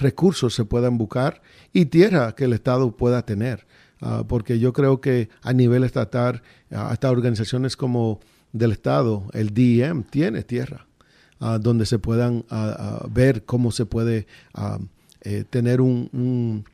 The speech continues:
ah, un préstamo en el sentido de, de la tierra para desarrollar eso. La policía tiene que hacer su trabajo, ah, porque la violación de ley,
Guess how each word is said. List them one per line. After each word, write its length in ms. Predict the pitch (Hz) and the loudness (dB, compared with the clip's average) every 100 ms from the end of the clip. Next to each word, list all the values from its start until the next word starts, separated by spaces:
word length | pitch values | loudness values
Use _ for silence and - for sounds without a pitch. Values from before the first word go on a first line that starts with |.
| _ - _ | _ -20 _
ah, 200 | 107 104 | -10 -6
un 160 | 131 135 | -2 2
préstamo 540 | 139 135 - 113 113 | 2 2 0 0 0
en 80 | 113 | -2
el 60 | 107 | -2
sentido 380 | 117 120 120 110 | -2 0 0 0
de, 120 | 110 | -4
de 160 | 117 | -6
la 120 | 107 101 | -6 -6
tierra 420 | 120 117 113 113 _ - | -4 -4 -4 -10 _ -6
para 200 | 117 113 | 0 2
desarrollar 600 | 110 98 104 110 110 117 | 0 -2 -4 -2 -2 -4
eso. 320 | 110 - - _ - _ | -6 -8 -16 _ -20 _
La 200 | 139 147 | 2 4
policía 680 | 165 165 139 180 185 185 - - | 8 6 6 4 2 2 -2 -10
tiene 220 | - 165 165 | -2 0 2
que 80 | |
hacer 180 | 151 170 | 0 -2
su 160 | 139 147 | -4 -6
trabajo, 460 | 143 131 131 104 - _ _ _ _ _ _ | -4 -4 -4 -6 -12 _ _ _ _ _ _
ah, 220 | 107 101 104 | -8 -6 -4
porque 360 | 120 107 120 113 | -6 -4 -2 0
la 140 | 117 | 2
violación 460 | 120 123 117 139 143 | 4 2 2 2 4
de 120 | 139 | 2
ley, 540 | 127 127 131 135 131 | 2 4 4 4 2